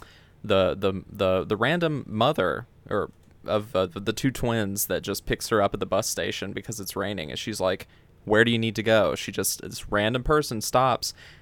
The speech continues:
and, uh, takes her in for a little bit. Uh, truly, uh, selfless act to do,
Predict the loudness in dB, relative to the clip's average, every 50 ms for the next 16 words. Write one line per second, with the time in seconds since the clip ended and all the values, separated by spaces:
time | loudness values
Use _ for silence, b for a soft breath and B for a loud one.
0 | b b -2 -2 0 0 2 0 0 2 0 0 0 0 0 0 0 0 0 -2
1 | -2 -2 -2 -2 -2 -4 -4 -2 0 0 0 0 -2 -4 b b b b b b
2 | b -2 -2 -2 -2 0 2 2 4 4 4 4 4 2 2 2 2 2 2 2
3 | 0 0 2 4 2 2 2 0 -2 0 2 2 2 2 2 0 -4 -10 -6 -2
4 | -2 0 0 0 -2